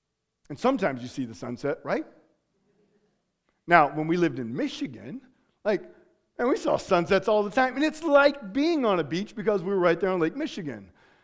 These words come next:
And we didn't have this thing called cloud cover all the time. But here, just pretend it's a clear day. Just pretend. It might be a stretch for us.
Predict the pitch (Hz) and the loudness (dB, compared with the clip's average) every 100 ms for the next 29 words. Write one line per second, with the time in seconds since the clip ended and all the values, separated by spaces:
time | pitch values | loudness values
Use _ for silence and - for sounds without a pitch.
0 | _ _ - 151 165 160 143 143 151 160 | _ _ -8 -4 0 0 2 0 0 -4
1 | 147 139 151 156 190 - 285 247 - 139 | -6 -6 -2 -2 -4 -6 -2 -2 -2 -6
2 | 98 101 - _ _ 156 120 117 120 95 | -8 -12 -20 _ _ -2 -2 -6 -14 -16
3 | 80 _ _ _ _ _ _ _ _ 139 | -20 _ _ _ _ _ _ _ _ 0
4 | 170 170 - 262 196 233 - - 196 220 | 2 2 2 4 4 4 -2 -8 -6 -6
5 | - 247 - 240 208 208 - 214 214 185 | -8 -4 2 4 4 0 0 0 4 6
6 | 156 233 220 190 - 226 - - 202 165 | 4 4 -2 -14 -16 -16 -16 -6 -4 -2
7 | 175 220 294 247 - _ _ _ _ _ | -4 -4 -4 -6 -10 _ _ _ _ _
8 | _ _ _ - 139 135 139 170 190 - | _ _ _ -16 -2 -2 0 -2 -4 -2
9 | 202 190 190 - - 175 208 339 - - | 6 6 6 -2 -2 0 0 -2 -8 -12